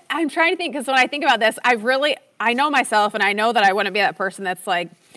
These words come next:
"So tell me everything." Like, "What did you know?" So I don't, <laughs> I don't remember how this happened. We prob-, I probably asked a little question and they divulged a ton. And I was like, "Ah, this is a safe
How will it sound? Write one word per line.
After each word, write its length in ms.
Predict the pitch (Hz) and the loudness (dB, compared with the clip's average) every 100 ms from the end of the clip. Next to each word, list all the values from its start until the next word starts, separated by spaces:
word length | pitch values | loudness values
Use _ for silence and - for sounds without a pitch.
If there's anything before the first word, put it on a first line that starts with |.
| - _ - | -20 _ -12
"So 80 | |
tell 200 | 262 208 247 | -8 -8 -8
me 120 | 226 | -10
everything." 640 | 220 320 - 98 104 143 | -10 -12 -12 -14 -14 -8
Like, 380 | 185 180 202 185 | -4 0 0 0
"What 220 | 185 190 214 | -6 -4 -2
did 120 | 226 | -2
you 160 | 262 247 | 0 4
know?" 340 | 220 240 233 233 | 6 8 6 4
So 80 | 285 - | 0 2
I 160 | 294 | 2
don't, 280 | 349 453 - - | 4 2 0 -4
<laughs> 1080 | 403 - 453 - - 302 _ 403 - 349 - | -4 -2 -4 -2 -2 -2 _ -14 -12 -4 -2
I 100 | 330 | 0
don't 220 | 427 349 | 2 0
remember 600 | 440 403 285 302 285 254 | 2 0 0 0 2 2
how 380 | 196 214 262 262 | 0 2 4 4
this 200 | 262 - | 0 0
happened. 640 | 269 262 - 247 254 247 | 2 2 2 -4 -2 -4
We 140 | 247 262 | -4 -6
prob-, 320 | - 254 262 | 2 4 4
I 100 | 247 | 2
probably 800 | 233 - 247 294 277 311 320 302 - | 0 2 4 4 -2 -6 -4 -4 2
asked 360 | 202 214 - - - | 2 2 -4 -10 -2
a 100 | 202 | 0
little 220 | 220 247 | 0 -4
question 640 | - 294 - 302 294 285 294 - - - | -2 -4 -4 -10 -8 -8 -10 -18 -14 -6
and 180 | 214 | -2
they 120 | 214 208 | 0 2
divulged 520 | 196 196 214 202 - | 2 2 -4 -4 -8
a 60 | 196 | -8
ton. 420 | - 190 226 277 | -2 0 0 -2
And 100 | 208 | 0
I 100 | 190 | 0
was 140 | 202 | 0
like, 180 | 190 - 190 | -2 -2 -6
"Ah, 560 | 311 403 311 214 139 | -6 -8 -8 -6 -6
this 180 | 156 175 | -8 -12
is 100 | 202 | -12
a 60 | 214 | -10
safe 280 | 247 277 | -10 -10